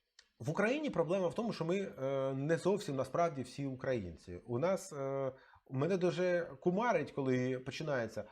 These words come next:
"А я українець, а я теж українець, а я рускоязичний українець, а я теж". Блядь, ребята, ну я на вас дивлюся, і ви всі такі українці, і, і от що вас робить українцем?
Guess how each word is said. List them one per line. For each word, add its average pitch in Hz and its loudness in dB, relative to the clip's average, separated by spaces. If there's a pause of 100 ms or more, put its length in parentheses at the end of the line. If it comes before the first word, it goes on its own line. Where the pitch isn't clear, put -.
"А 151 8
я 254 8
українець, 185 2
а 196 6
я 226 6
теж 196 2
українець, 127 0
а 190 4
я 233 4
рускоязичний 208 0
українець, 117 -2
а 165 6
я 202 4
теж". 196 0 (400)
Блядь, 180 2
ребята, 160 2 (340)
ну 165 8
я 240 12
на 247 12
вас 240 8
дивлюся, 240 4
і 180 6
ви 226 0
всі 233 -4
такі 226 -2
українці, 247 4
і, 185 0 (240)
і 202 0
от 208 4
що 285 0
вас 247 2
робить 220 4
українцем? 180 -2